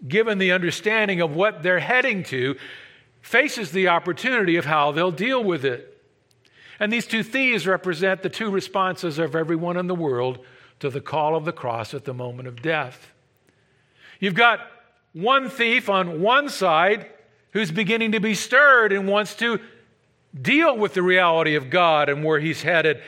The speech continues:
the one who holds eternity in his hands. But then there's another who hardens his heart and keeps mocking the existence of God. Those are the two dimensions of every human being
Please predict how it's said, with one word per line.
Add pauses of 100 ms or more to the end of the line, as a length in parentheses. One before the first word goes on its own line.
(100)
the
one
who
holds
eternity (260)
in
his
hands. (800)
But
then
there's
another (280)
who
hardens
his
heart (240)
and
keeps
mocking (300)
the
existence
of
God. (800)
Those
are
the
two (120)
dimensions
of
every (460)
human
being